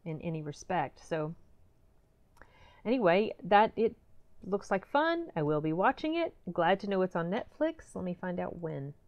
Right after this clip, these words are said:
the release date is, if they even say. They do not say. I really should have probably tried to go find this on Netflix's actual original, I mean, th-, their, their actual channel.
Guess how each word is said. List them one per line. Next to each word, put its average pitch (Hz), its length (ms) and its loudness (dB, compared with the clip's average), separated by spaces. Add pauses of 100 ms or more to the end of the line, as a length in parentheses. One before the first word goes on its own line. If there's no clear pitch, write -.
(1300)
the - 80 -14
release - 340 -10
date 147 220 -6
is, 156 160 -10 (140)
if 185 100 -6 (100)
they 165 100 -6
even 175 500 -6 (220)
say. - 580 -12 (1800)
They 147 80 -10
do 185 120 -2
not 277 220 0 (160)
say. 135 420 -2 (800)
I 214 100 -6
really 427 140 4
should - 180 -2
have 208 180 -2
probably 226 300 2
tried 202 240 -2
to 185 60 -2
go 175 160 -2
find 180 360 0
this 160 280 -4
on 165 180 -4
Netflix's 165 640 -4 (140)
actual 160 460 2
original, 156 640 -4
I 165 60 -8
mean, 143 360 -6 (220)
th-, 160 140 -8
their, 165 520 2
their 156 440 2
actual 156 640 -2
channel. 139 600 -2